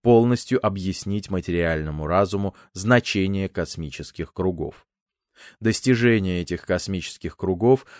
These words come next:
только относительно связано с осознанием Бога. Находящийся на седьмом или шестом круге может быть столь же истинно знающим Бога,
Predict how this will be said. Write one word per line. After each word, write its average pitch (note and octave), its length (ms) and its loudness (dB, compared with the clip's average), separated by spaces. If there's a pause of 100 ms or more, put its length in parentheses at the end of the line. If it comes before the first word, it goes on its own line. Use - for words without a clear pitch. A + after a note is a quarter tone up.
(100)
только B2+ 300 4
относительно G#2+ 1000 0
связано G2+ 600 0
с - 100 -6
осознанием E2 840 -2
Бога. F2+ 380 0 (640)
Находящийся G2+ 720 0
на F#2 100 -2
седьмом G#2 480 0
или F#2 220 -2
шестом F2+ 580 -2
круге A#2 440 0 (200)
может B2 300 2
быть B2 180 2
столь B2+ 340 4
же B2 160 4
истинно A2 720 0
знающим F#2+ 840 -2
Бога, F#2+ 420 4